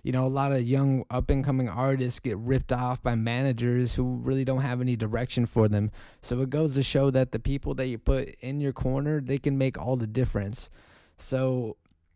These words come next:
you know, with everything, you know, this whole entire situation with Joyner Lucas and Sean Money X L, it's pretty sad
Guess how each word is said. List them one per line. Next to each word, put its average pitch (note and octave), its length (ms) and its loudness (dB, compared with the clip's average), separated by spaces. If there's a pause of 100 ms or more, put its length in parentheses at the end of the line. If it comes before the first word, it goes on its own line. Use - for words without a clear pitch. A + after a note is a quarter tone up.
you C#3 120 4
know, C#3+ 180 4
with C#3 400 0
everything, D#3 760 0 (600)
you C#3+ 100 2
know, C#3+ 100 4
this C3+ 200 0
whole D#3 140 2
entire D3+ 280 2
situation C3+ 640 -2
with A#2+ 120 2
Joyner C3+ 340 0
Lucas B2+ 460 0
and A2+ 120 0
Sean B2+ 300 0
Money C3 320 0
X A2+ 220 -6
L, B2+ 200 0
it's A#2+ 140 -8
pretty D#3 260 -4
sad B2 460 -4